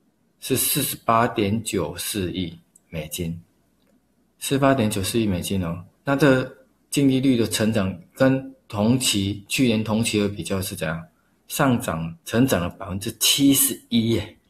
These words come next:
它的净利润呢，就实质获利或盈利获利的成长幅度是百分之七十一percent，这是一个多夸张的一种数字，你知道吗？那为什么一直要强调这，这样子？这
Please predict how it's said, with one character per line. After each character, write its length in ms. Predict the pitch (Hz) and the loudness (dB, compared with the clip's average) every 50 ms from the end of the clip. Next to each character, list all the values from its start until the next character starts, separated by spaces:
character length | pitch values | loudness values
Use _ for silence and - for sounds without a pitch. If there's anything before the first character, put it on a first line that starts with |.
| _ _ _ _ _ _ _ _ _ | _ _ _ _ _ _ _ _ _
它 140 | - 156 147 | -2 0 0
的 80 | 139 | 0
净 280 | - - 165 151 147 143 | 2 2 2 2 4 6
利 200 | 147 151 139 131 | 6 6 6 6
润 200 | 143 135 120 104 | 4 2 2 0
呢， 160 | 95 85 82 - | 0 -2 -6 -8
就 140 | - 139 135 | -4 -2 -2
实 280 | 131 - - 127 127 131 | 0 0 0 2 0 0
质 220 | 131 - 131 120 | 0 0 0 0
获 320 | 123 123 - 135 117 110 117 | -2 0 2 2 2 2 2
利 240 | 131 123 107 104 | 2 2 2 0
或 260 | 104 - 131 117 107 - | -2 -2 -2 0 0 0
盈 200 | 107 101 107 117 | 0 0 0 0
利 160 | 120 123 117 117 | 2 2 0 0
获 280 | 113 131 123 117 117 | 0 -2 0 2 2
利 160 | 120 117 107 | 2 2 2
的 120 | 92 85 85 - _ _ _ _ _ _ _ _ _ _ _ _ _ _ | 0 -2 -6 -10 _ _ _ _ _ _ _ _ _ _ _ _ _ _
成 220 | - - 123 123 131 | -6 -2 0 2 2
长 200 | 123 104 98 101 | 2 0 0 -2
幅 80 | 107 | -4
度 140 | 110 120 120 | -6 -6 -6
是 100 | 117 127 | -6 -6
百 220 | - - - 82 87 | -8 -10 -12 -10 -8
分 100 | 104 104 | -8 -8
之 140 | - - | -8 -8
七 260 | - - - - 139 135 | -6 -2 0 2 2 4
十 220 | 131 - - 107 | 2 4 2 2
一 100 | 104 113 | 2 2
percent， 440 | - - - - - - 98 82 - - _ _ _ _ _ _ _ _ - | 0 -4 -8 -8 -4 -4 -4 -4 -6 -12 _ _ _ _ _ _ _ _ -10
这 100 | - 170 | -4 2
是 120 | 165 175 | 6 6
一 40 | 165 | 6
个 80 | 165 151 | 6 6
多 220 | 139 139 123 127 | 4 6 4 4
夸 240 | 123 - 143 135 131 | 4 4 2 2 4
张 180 | - 131 120 | 4 2 0
的 60 | 123 113 | 0 0
一 40 | 107 | -2
种 120 | 95 85 | -4 -6
数 240 | 85 - - 113 101 | -6 -6 -4 -4 -4
字， 200 | 101 - 104 95 | -4 -4 -6 -6
你 80 | 85 95 | -6 -8
知 160 | - - 92 | -10 -8 -8
道 120 | 87 85 85 | -6 -6 -6
吗？ 160 | 82 85 82 - _ _ _ _ _ _ _ _ _ - | -8 -10 -14 -16 _ _ _ _ _ _ _ _ _ -2
那 160 | 170 175 - 175 | 0 0 2 2
为 80 | 180 | 2
什 160 | 165 165 147 | 2 4 2
么 80 | 156 156 | 2 2
一 20 | |
直 120 | 151 156 156 | 2 2 2
要 80 | 147 139 | 2 2
强 160 | - 120 117 | 2 0 0
调 100 | 123 123 | 0 0
这， 180 | 120 131 127 113 | 0 0 -2 -2
这 120 | 113 127 | 0 0
样 100 | 117 107 | 0 0
子？ 220 | 104 101 92 82 - _ _ _ _ _ _ - | -2 -4 -8 -12 -14 _ _ _ _ _ _ -4
这 160 | - 190 | -4 -4